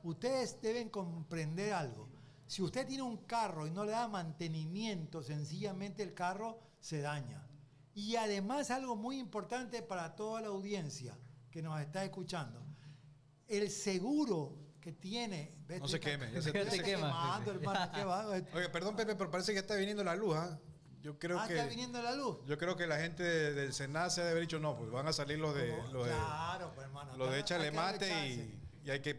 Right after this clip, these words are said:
Speaker 2: hay que prender los generadores".
Speaker 1: Para echarle mate, justamente, ¿no?
Speaker 2: Pero está como que viniendo poco a poco.
Speaker 1: Ah, ya, poco a poco.
Speaker 2: Pero bueno, está viniendo.
Speaker 1: Eso es interesante. Entonces, yo decía que si una, una termoeléctrica no se le da mantenimiento,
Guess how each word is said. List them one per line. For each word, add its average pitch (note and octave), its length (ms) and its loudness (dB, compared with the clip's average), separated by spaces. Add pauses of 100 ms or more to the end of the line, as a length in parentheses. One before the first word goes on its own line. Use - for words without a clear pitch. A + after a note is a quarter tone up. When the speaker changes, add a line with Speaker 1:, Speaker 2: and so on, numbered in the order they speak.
Speaker 2:
hay C#3 100 0
que D3+ 120 -2
prender C3+ 320 -2
los C#3 120 2
generadores". C3 520 4
Speaker 1:
Para E3 220 2
echarle G#3+ 380 -2
mate, C#4 320 -4
justamente, A#3+ 600 -6
¿no? D#3 40 -4
Speaker 2:
Pero C#3 140 0
está G3 140 0
como A3 180 2
que F3 60 4
viniendo F#3 300 2
poco F#3+ 200 2
a F#3+ 80 0
poco. A#2+ 340 0 (440)
Speaker 1:
Ah, D3 120 0
ya, F3+ 240 0
poco G#3+ 260 0
a D#3+ 60 -6
poco. D3+ 200 -2
Speaker 2:
Pero C3 180 0
bueno, D3 220 2
está B2 160 -8
viniendo. D#3 360 2
Speaker 1:
Eso A3+ 80 -2
es A3 160 2
interesante. F3+ 680 -4 (440)
Entonces, B3+ 480 0
yo B3+ 140 -2
decía A3+ 560 -2 (380)
que F#3 100 -2
si F#3 240 -2
una, A#3+ 480 0
una A3+ 400 -6
termoeléctrica G#3 880 -2
no G3+ 160 -4
se G3 140 -2
le G3 60 -4
da G#3+ 140 -2
mantenimiento, F#3+ 1300 -2